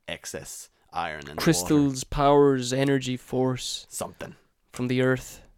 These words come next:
Speaker 2: minerals. Yeah,
Speaker 1: Yeah.
Speaker 2: I think so, man.
Speaker 1: Cure for ringworm there, rub the affected part with ointment made for the a-,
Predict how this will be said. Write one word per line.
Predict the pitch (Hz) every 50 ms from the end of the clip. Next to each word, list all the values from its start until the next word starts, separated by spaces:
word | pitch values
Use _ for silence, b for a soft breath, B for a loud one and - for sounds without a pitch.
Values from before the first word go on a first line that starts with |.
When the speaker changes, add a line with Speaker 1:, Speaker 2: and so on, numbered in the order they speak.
| _ -
Speaker 2:
minerals. | 131 131 127 131 131 131 127 127 127 120 - - - - _ _ _ _ _ - - - - - _
Yeah, | - 120 127 135 139 127 -
Speaker 1:
Yeah. | - 135 202
Speaker 2:
I | 262
think | 285 - 139 127
so, | - - 120
man. | 120 120 123 123 - _ _ _ _ _ _ _ -
Speaker 1:
Cure | - 139 135
for | 131 - 127 120 120
ringworm | 120 127 139 139 139 135 139 139 135
there, | 127 135 135 135 135 127
rub | 107 107 110 98
the | 110 107
affected | 98 - - 120 - - - _
part | - - - 107 113 117 -
with | - - - _ -
ointment | 104 117 - 117 127 127 127 - - _ _ _ _ _
made | - 95 104 113 -
for | - -
the | 98 95 -
a-, | - 98 101 110